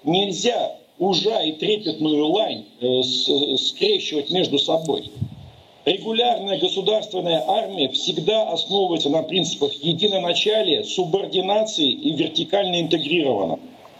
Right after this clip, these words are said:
И элементы частных военных компаний с этими советами, с обсуждениями, с голосованиями,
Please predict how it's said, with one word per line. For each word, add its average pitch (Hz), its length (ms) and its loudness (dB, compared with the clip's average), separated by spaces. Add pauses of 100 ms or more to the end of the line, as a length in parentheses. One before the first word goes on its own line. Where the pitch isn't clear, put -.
(460)
И 180 240 0
элементы 208 460 0
частных 196 560 -2
военных 180 420 0
компаний 180 540 0
с - 80 -4
этими 135 260 2
советами, 202 880 0
с 135 100 0
обсуждениями, 190 960 0
с 139 80 0
голосованиями, 180 1400 2